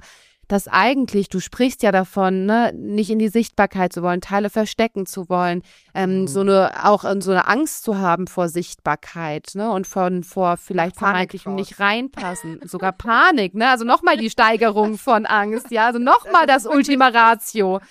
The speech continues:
Speaker 1: ne?
Speaker 2: Es gibt
Speaker 1: Ja.
Speaker 2: Momente, es gibt wirklich Momente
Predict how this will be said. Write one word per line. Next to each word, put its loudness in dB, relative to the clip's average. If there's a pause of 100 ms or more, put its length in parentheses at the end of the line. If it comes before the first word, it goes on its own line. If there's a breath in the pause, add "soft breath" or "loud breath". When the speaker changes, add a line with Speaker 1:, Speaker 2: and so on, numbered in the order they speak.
(320 loud breath)
Speaker 1:
ne? -4
Speaker 2:
Es -10
gibt -4
Speaker 1:
Ja. -6
Speaker 2:
Momente, -6 (300)
es -18
gibt -14
wirklich -10
Momente -6